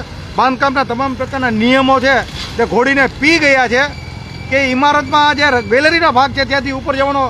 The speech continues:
રસ્તો કરેલો, આ સીડી બનાવેલી અને તે સીડી આખી જર્જરિત તો હતી જ,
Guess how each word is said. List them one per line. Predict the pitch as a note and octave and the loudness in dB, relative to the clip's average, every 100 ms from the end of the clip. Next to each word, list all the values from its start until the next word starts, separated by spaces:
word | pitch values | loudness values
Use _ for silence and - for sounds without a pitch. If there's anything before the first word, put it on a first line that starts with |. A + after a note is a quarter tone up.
| - - - F3 | -6 -14 -8 -2
રસ્તો | A3+ - D#4 D4 | -2 0 0 4
કરેલો, | C#4 C4+ C4+ | 4 4 4
આ | B3 G3+ | 0 -2
સીડી | B3+ D4 | -4 -2
બનાવેલી | C#4+ C4 B3+ B3 C4 C4+ - - - | 0 2 4 2 2 -4 -8 -12 -2
અને | A#3 G#3 | -2 2
તે | C#4 D4+ | 2 2
સીડી | G#3+ B3+ C#4+ C#4 | 0 2 4 2
આખી | A#3+ B3+ | 0 -2
જર્જરિત | F#3 F#3+ A#3+ B3+ | 0 2 2 2
તો | C4+ C4+ | 0 0
હતી | D4+ | 0
જ, | C4 | -4